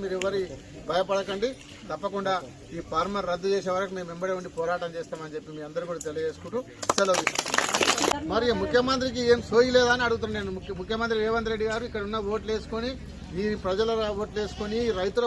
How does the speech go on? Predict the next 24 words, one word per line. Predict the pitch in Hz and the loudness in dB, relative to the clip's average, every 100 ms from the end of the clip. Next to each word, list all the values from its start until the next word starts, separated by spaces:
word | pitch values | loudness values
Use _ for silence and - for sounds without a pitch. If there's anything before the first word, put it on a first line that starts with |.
| 214 | 2
ఓట్లు | 220 196 | 0 0
వేసుకొని | 214 - 226 | -4 -2 -2
నువ్వు | 220 185 | -2 -4
ముఖ్యమంత్రి | 180 214 220 190 | -4 -4 -4 -2
గెలిచినావు | 185 180 214 214 180 | -2 -2 -4 -2 -2
కదా, | 170 196 - - - - - 170 | -2 -4 -6 -14 -16 -16 -6 -4
నీకు | 185 | -2
ఇంతనైనా | 190 233 240 226 - | 2 4 4 0 4
సోయి | 226 240 233 | 4 6 6
లేదా | 220 220 | 6 4
అని | 226 | 2
అడుగుతున్నాను | 214 214 208 170 | 0 -2 -4 -6
నేను. | 117 - - - - - - 160 | -10 -16 -20 -20 -20 -20 -10 -4
ఎందుకంటే | 214 233 226 226 220 | 0 0 2 0 0
ఈ | 226 | 2
యొక్క | 226 220 190 | 2 2 0
రైతుల | 208 240 226 | 0 2 2
భూములు | 208 226 233 214 | 0 0 0 0
గుంజుకొని, | 220 214 233 202 - - - - | 0 4 4 2 -6 -18 -18 -4
కష్టపడి | 180 - 233 240 196 220 | -4 2 2 2 2 0
సంపాదించుకొని, | 202 214 214 190 220 214 208 170 - - - - 156 | 0 0 -2 -4 -2 -2 -4 -10 -16 -18 -20 -2 2
వాళ్ళు | 196 214 | 2 2
అప్పు | 190 226 | 0 4
తెచ్చి | 220 214 226 | 4 4 2